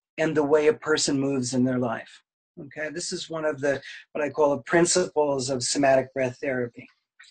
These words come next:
Now here's an, one more that I wanna use as, to take into the next place before I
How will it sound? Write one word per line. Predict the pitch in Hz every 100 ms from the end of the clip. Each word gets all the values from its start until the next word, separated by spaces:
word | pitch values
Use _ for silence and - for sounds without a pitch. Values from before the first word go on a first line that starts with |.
| - - _ -
Now | 170
here's | 180 202 220 208
an, | 196 -
one | 175 175 185
more | 185 202 180 156
that | 147
I | 151
wanna | 147 151 151 143
use | 143 160 156 156 143
as, | 143 139 -
to | -
take | 127 160 156
into | 160 147 147
the | 139
next | 147 151 -
place | - 143 127
before | 151 139 156 147
I | 143